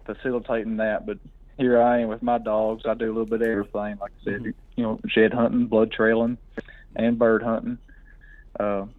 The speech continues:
Speaker 1: so I do some writing for them. Um, and that's about, that's about the gist of it, besides
Speaker 2: Mm-hmm.
Speaker 1: myself.
Speaker 2: Mm-hmm. Gotcha, gotcha. Man, I, I don't know why you're jogging my memory with all these other stories. I,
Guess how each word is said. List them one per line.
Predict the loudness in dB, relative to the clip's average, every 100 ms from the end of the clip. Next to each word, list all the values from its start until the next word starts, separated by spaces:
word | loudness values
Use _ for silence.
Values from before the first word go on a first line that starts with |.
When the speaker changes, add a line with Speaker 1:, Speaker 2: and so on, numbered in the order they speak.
| -20 -20 -20 -12 0
Speaker 1:
so | 2
I |
do | 2 0
some | 0
writing | 2 2 2
for | -4 -6
them. | -4 -2 -4 -8 -12 -16 -8
Um, | -6 -6 -8 -14 -20 -20 -20 -20 -20 -20 -20 -20 -20 -20 -20 -6
and | 0 2
that's | 2
about, | 2 2
that's | 0 2
about | 0 -2
the |
gist | -4 -4 -2
of | -4
it, | -4 -8
besides | -4 -2 -2
Speaker 2:
Mm-hmm. | -4
Speaker 1:
myself. | -6 -6 -6 -8 -14 -20 -20 -14
Speaker 2:
Mm-hmm. | -10 -8 -10 -16 -20 -20 -20 -20 -20 -20 -20 -12
Gotcha, | -10 -10 -12 -18 -20 -20
gotcha. | -20 -18 -20 -20 -20 -20 -20 -20 -20 -18 -10
Man, | -8 -8
I, | -12 -18 -20 -12
I | -6
don't | -4
know | 0
why | 0 0
you're | -2
jogging | -2 -2 -2
my | -2
memory | -2 -4
with | -4
all | -4 -4
these | -4
other | -6 -8
stories. | -8 -8 -6 -6 -4
I, | -6